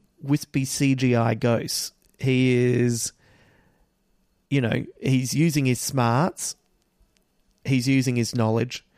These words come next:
and he's, you know, he's using that not to, uh, not only to save himself, but also to save Marion.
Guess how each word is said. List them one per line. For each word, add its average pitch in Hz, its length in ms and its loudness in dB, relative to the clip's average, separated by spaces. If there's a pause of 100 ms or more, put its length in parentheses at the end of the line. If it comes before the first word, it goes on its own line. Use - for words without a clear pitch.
(640)
and 117 640 0 (640)
he's, 127 440 -2 (1040)
you 135 120 0
know, 127 260 -2 (1900)
he's 139 200 0
using 143 260 2
that 127 180 -2
not 135 160 -2
to, 123 360 0
uh, 127 340 -2
not 135 180 -2
only 123 160 2
to 117 100 -4
save 113 220 0
himself, 117 340 -4
but - 120 -4
also 117 280 -2
to 110 80 -2
save 113 300 -2
Marion. 120 380 -2